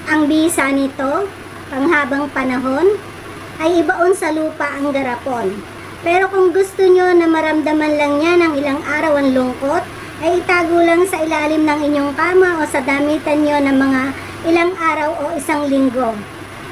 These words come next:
Pag gusto niyo nang mawalan ng bisa, ang spell na ginawa nyo ay itapon ang inyong ginawa sa umaagos na tubig. Mabisa po ang kaparaan ng to <coughs> at nawa,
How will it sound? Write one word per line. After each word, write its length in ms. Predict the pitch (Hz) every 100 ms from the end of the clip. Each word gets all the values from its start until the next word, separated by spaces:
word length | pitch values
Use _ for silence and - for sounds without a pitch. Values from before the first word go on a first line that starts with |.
| -
Pag 240 | 349 339
gusto 240 | 453 453
niyo 280 | 480 480 466 440
nang 180 | 403 392
mawalan 460 | 381 349 339 339 339
ng 180 | 339 320
bisa, 640 | 294 339 440 392 269 302 339 - - - - - - - -
ang 160 | 330 339
spell 320 | 330 339 311
na 160 | 302 294 285 285
ginawa 400 | 262 294 294 311 359
nyo 160 | 349 330
ay 240 | 302 330
itapon 480 | 294 320 302 320 302
ang 160 | 294
inyong 340 | 294 285 294 381
ginawa 400 | 415 403 339 311
sa 160 | 311 311
umaagos 720 | 302 285 285 269 254 262 269 277
na 80 | 254
tubig. 480 | 254 240 220 240 202 - - - - -
Mabisa 560 | 302 277 381 403 381 349
po 160 | 349
ang 80 | 330
kaparaan 640 | 330 320 302 285 294 294 311
ng 160 | 392 403 -
to 140 | 302 320 403 - - - - - - - 440 - - - 403
<coughs> 120 | - 349
at 80 |
nawa, 400 | 320 311 311 339